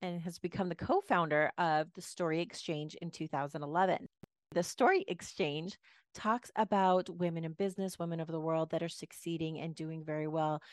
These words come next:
so they can have those role models going forward for all of us up and coming, and those that are also behind us up and coming that want to make the world a better place and to help them and their families move forward.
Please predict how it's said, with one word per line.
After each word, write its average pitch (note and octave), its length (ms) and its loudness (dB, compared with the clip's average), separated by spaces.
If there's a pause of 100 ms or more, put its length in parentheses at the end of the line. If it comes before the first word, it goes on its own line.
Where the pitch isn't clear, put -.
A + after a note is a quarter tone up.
(200)
so A3 200 2
they A3+ 360 2
can A3 140 -4
have A3 400 0
those F#3 320 0
role E3+ 240 0
models D#3 420 -2 (360)
going F#3+ 320 2
forward E3+ 320 0
for - 180 -2 (160)
all G3+ 220 2
of F#3+ 100 2
us F3+ 240 0
up A#3 180 0
and A#3+ 140 0
coming, G#3 360 -2
and F#3 200 -4
those F3 280 0
that F3 140 2
are E3 140 4 (400)
also G#3+ 320 4
behind F4+ 480 0
us A#3+ 260 4
up G#3+ 140 2
and G#3 160 0
coming G3+ 400 -2 (300)
that F#3 120 2
want F3+ 220 -2
to F#3 140 -6
make E3+ 160 -4
the E3+ 80 -4
world D#3 240 -4
a D#3 40 -6
better D3+ 240 0
place D#3+ 480 -6
and E3 120 -8
to E3+ 80 -8
help D#3+ 260 -6
them D#3+ 180 -4
and D#3 120 -8
their D#3 80 -6
families D#3 420 -6
move D#3+ 160 -8
forward. E3 420 0